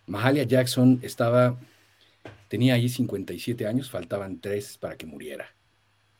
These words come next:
El momento que me parece clave es cuando Mavis Staples le dice, cuenta que Mahalia se acercó a decirle, "Ayúdame, ¿no? con esta canción porque no, no me siento muy bien".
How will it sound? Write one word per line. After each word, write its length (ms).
El 120
momento 480
que 120
me 120
parece 640
clave 680
es 160
cuando 640
Mavis 380
Staples 480
le 200
dice, 720
cuenta 520
que 260
Mahalia 460
se 200
acercó 380
a 40
decirle, 440
"Ayúdame, 360
¿no? 140
con 140
esta 160
canción 320
porque 200
no, 220
no 100
me 120
siento 300
muy 160
bien". 260